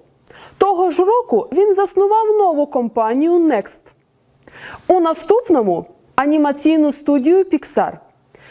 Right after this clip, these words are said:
Дві тисячі п'ятого року під час виступу у Стенфордському університеті Стів Джобс зазначив:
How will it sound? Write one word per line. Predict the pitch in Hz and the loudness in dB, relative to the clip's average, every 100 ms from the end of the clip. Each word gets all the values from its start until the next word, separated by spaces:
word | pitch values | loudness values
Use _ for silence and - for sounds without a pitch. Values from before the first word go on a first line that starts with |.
| - - - - | -20 -20 -8 -2
Дві | 214 | 0
тисячі | 262 453 427 349 | 2 2 2 0
п'ятого | 339 311 330 311 277 | 0 0 0 0 0
року | 302 440 453 220 | 0 -2 -2 -4
під | 247 - | -6 -2
час | 285 277 | -2 -2
виступу | 247 294 311 - - 240 | -2 0 0 -4 -2 -2
у | |
Стенфордському | 220 - 269 269 247 - - 214 214 | -2 -2 0 0 -2 -4 -2 0 2
університеті | 208 208 190 - 196 285 381 - 185 - _ _ _ - - | 2 0 -2 -4 -2 0 0 -2 -10 -10 _ _ _ -20 -16
Стів | - - 330 370 | -10 0 2 2
Джобс | 220 247 262 - - | 0 0 0 -4 -4
зазначив: | 208 226 196 214 175 - | 0 0 2 0 -2 -8